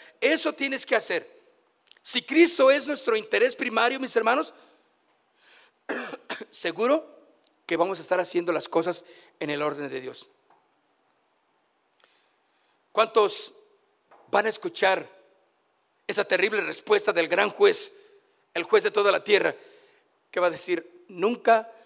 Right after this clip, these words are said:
os conocí, apartaos de mí, hacedores de maldad"? Cristo no los reconocerá como suyos,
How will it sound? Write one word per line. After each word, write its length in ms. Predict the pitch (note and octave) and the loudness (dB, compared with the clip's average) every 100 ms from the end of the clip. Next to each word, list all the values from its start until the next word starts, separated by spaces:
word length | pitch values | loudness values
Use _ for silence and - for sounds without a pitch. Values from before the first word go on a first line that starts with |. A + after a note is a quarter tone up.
| _ - | _ -6
os 200 | E3+ - | -6 -2
conocí, 580 | E3 D#3 - F#3 C3+ _ _ _ _ _ _ _ _ | -2 -2 -4 -6 -8 _ _ _ _ _ _ _ _
apartaos 720 | D3+ - D#3 C#3 - G3+ G3+ D#3 | -6 0 0 0 -2 0 0 -2
de 100 | D3 | -6
mí, 460 | E3+ C4 D#4+ - _ _ _ _ _ _ | 0 0 -2 -8 _ _ _ _ _ _
hacedores 760 | - D#3 D#3 C#3+ D#3+ F3 F3 - - _ _ | -10 -6 -4 -2 0 0 -4 -10 -20 _ _
de 160 | D3 D3 | -10 -8
maldad"? 400 | C#3 C3+ C3+ B2 _ _ _ _ _ _ _ _ _ _ _ _ _ _ _ _ _ _ _ _ _ _ - | -8 -10 -10 -12 _ _ _ _ _ _ _ _ _ _ _ _ _ _ _ _ _ _ _ _ _ _ -4
Cristo 280 | C4 - | 0 6
no 80 | B3+ | 6
los 140 | B3+ B3 | 8 6
reconocerá 560 | G#3+ G3+ F#3+ F#3 G#3 | 4 0 -2 0 0
como 220 | A3 A3 | 0 -2
suyos, 500 | - C#4+ C#4+ G3 - | -2 -2 0 -2 -4